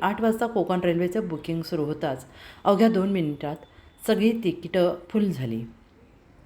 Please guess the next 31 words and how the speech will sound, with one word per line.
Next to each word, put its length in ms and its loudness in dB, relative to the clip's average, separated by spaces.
रांगेतील 500 4
केवळ 200 4
पहिल्या 320 2
प्रवाशालाच 640 -2
कन्फर्म 400 0
तिकीट 220 -4
मिळालं, 420 -2
दुसऱ्याला 480 0
आरएसीवर 1040 2
समाधान 480 2
मानावं 320 2
लागलं, 300 0
उर्वरितांना 640 0
वेटिंग 440 4
तिकीटही 380 -2
मिळालं 360 -2
नाही. 180 -4
त्यामुळे 240 -2
प्रवाशांमध्ये 720 0
संतापाचं 500 2
वातावरण 460 0
आहे. 380 -12
प्रवाशांनी 440 6
असा 200 2
प्रश्न 320 2
उपस्थित 460 0
केला 160 0
आहे 100 0
की, 120 -2
जर 160 -2
रांगेत 320 2